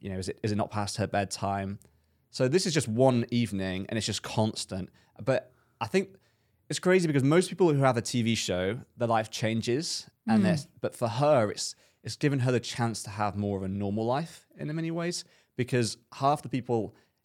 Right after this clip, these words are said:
Speaker 1: in that club didn't know her, half people did know her. She's pretty famous. Like, we were walking around a park together, everyone's saying, "Hi, Shauna." We go to a restaurant, everyone's saying, "Hi, Shauna." So then people know that she's twenty-three,
Speaker 2: Yeah.
Speaker 1: um, and they acknowledge her to be twenty-three. So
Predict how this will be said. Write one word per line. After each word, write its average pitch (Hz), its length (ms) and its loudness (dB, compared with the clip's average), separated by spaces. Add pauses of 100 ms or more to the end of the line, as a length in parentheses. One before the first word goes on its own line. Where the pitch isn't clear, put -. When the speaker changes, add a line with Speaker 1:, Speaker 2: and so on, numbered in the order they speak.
Speaker 1:
in 110 140 2
that - 140 -4
club 90 260 -4
didn't 120 180 0
know 87 160 -6
her, 90 180 -6 (260)
half 104 220 -2
people 95 240 -8 (100)
did - 180 0
know 87 120 -6
her. - 120 -8
She's - 180 -8 (180)
pretty 110 200 -4
famous. 98 400 -2
Like, 92 80 -4
we 120 100 4
were 123 60 4
walking 113 260 2
around 101 160 0
a 90 40 -4
park 107 300 2
together, 104 300 0
everyone's 101 260 0
saying, 104 140 0
"Hi, 113 140 0
Shauna." 110 500 0 (260)
We 120 60 -2
go 113 80 4
to 107 120 -2
a 104 40 2
restaurant, 113 340 2
everyone's 107 220 -2
saying, 107 140 -2
"Hi, 110 160 0
Shauna." 107 420 -2 (460)
So 135 100 -2
then 156 80 4
people 156 200 4
know 156 300 8
that 123 200 2
she's - 520 -4 (200)
twenty-three, 113 680 2 (200)
Speaker 2:
Yeah. 165 240 -2
Speaker 1:
um, 117 160 2
and 117 80 2
they 113 100 4
acknowledge 139 320 2
her 123 60 0
to - 60 -4
be 113 60 -2
twenty-three. 95 600 -6
So 113 320 0